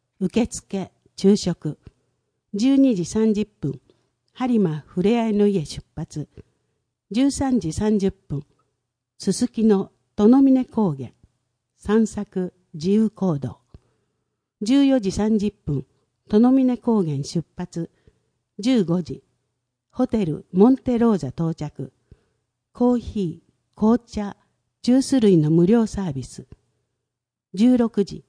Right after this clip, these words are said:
ホテルモンテローザ出発。十七時。播磨町到着。各小見線から播磨町役場、土山駅。申し込み、問い合わせ。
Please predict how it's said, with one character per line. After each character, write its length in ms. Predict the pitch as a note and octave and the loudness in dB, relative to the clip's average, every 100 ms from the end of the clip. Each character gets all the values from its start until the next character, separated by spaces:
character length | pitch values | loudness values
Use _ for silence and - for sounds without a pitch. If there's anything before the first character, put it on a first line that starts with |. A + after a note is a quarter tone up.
| _ _ _ _ _ | _ _ _ _ _
ホ 160 | - B3+ | -4 -2
テ 140 | G#3 | 0
ル 80 | E3+ | 0
モ 160 | E3 G#3 | 4 4
ン 80 | A#3+ | 4
テ 180 | A#3 | -2
ロ 140 | A3+ G#3+ | 0 0
ー 60 | |
ザ 140 | D#3 C3 | -2 -6
出 220 | - D3 - | -8 -10 -10
発。 320 | F3+ - D#3+ _ _ _ _ _ _ _ _ - | -14 -12 -16 _ _ _ _ _ _ _ _ -4
十 220 | G3+ B3+ | 2 4
七 320 | A#3+ A3 G#3 | 4 4 2
時。 200 | - C#3 _ _ _ _ _ _ | -2 -10 _ _ _ _ _ _
播 240 | - A3+ B3+ | -4 2 4
磨 160 | B3+ | 4
町 280 | A#3+ E3 C3 - - | 2 -2 -4 -8 -4
到 200 | F3+ G3 | 0 0
着。 440 | F3+ E3 - D#3 _ - _ _ _ _ - | -4 -10 -12 -12 _ -20 _ _ _ _ -10
各 440 | A#3 - E3+ - - | -8 -4 -4 -6 -4
小 140 | F3 | 2
見 120 | G#3 | 2
線 240 | - F#3+ F#3 | 4 2 2
か 140 | F3+ | -2
ら 140 | F3 - | -8 -10
播 260 | - F#3 G#3+ | -10 -2 0
磨 160 | A#3+ | 0
町 220 | A#3 A3+ G#3 | -2 -2 -2
役 320 | G3 - D#3 | -4 -8 -12
場、 180 | C3+ - _ _ _ _ _ _ | -12 -18 _ _ _ _ _ _
土 280 | - - G#3+ | -20 -8 -4
山 240 | F3+ E3 | -2 -2
駅。 320 | C#3+ - - - _ _ _ _ _ _ _ _ _ _ | -4 -12 -20 -20 _ _ _ _ _ _ _ _ _ _
申 200 | A3 B3+ | -2 0
し 140 | C#4 - | -2 -2
込 120 | B3+ | 0
み、 260 | A#3 A3 G#3 _ | 2 0 -4 _
問 200 | G#3 A3+ | -4 -2
い 60 | A#3 | -2
合 80 | |
わ 120 | G#3 G3+ | -4 -6
せ。 300 | - F#3+ | -8 -10